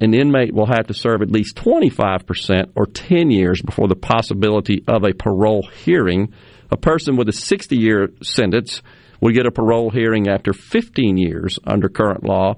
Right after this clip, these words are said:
and after ten years under the proposed change. So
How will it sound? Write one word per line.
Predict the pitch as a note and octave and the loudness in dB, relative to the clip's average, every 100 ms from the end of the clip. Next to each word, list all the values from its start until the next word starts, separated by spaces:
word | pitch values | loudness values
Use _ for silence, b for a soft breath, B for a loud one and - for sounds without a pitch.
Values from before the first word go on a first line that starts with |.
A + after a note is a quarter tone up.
| b b b b | b b b b
and | - G#2+ | 0 0
after | G#2+ - G#2+ F#2+ - | 0 -2 -2 -2 -16
ten | - F3+ A3 G3+ | -2 0 2 4
years | G#2+ F#2+ F#2+ F#2+ | 2 2 2 2
under | G2 G2+ | 2 2
the | G2+ | 0
proposed | - G2 F2+ F#2 F#2 - | -2 -2 -2 -2 -4 -10
change. | - G3+ A3 - - - | -2 0 0 -4 -10 -4
So | C#3 C#3+ B2+ | 0 2 0